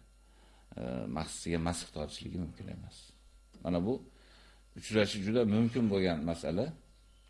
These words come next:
E, ya'ni birinchisi, bir odam tayammum qilib, junublikdan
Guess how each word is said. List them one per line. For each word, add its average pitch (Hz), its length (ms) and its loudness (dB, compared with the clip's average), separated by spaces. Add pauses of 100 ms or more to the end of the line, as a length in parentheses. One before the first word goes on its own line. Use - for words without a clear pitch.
(160)
E, - 120 -10 (2250)
ya'ni 85 260 2
birinchisi, 107 460 4 (1040)
bir 87 220 0
odam 90 280 4 (1040)
tayammum 92 500 4
qilib, 90 300 0 (680)
junublikdan 87 640 2